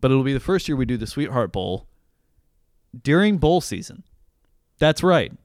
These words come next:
Brick and I are going to pick a bowl game.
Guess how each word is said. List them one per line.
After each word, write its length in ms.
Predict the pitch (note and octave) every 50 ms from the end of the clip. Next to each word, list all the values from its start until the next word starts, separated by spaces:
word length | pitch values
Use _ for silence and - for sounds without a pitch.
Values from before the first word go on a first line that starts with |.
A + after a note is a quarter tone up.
| _ _ _ _ _ _ _ _ _ _ _ _ _ _ _ _ _ _ -
Brick 220 | D3 D#3+ F3+ -
and 100 | A3 G3
I 40 | F#3+
are 100 | F#3+ F#3
going 160 | F3+ F3+ E3+
to 60 | D3+
pick 260 | - - - F#3+ F#3
a 40 | -
bowl 280 | F3+ D#3+ E3 B2 A2 G#2+
game. 320 | - - F2 G2 C3+ -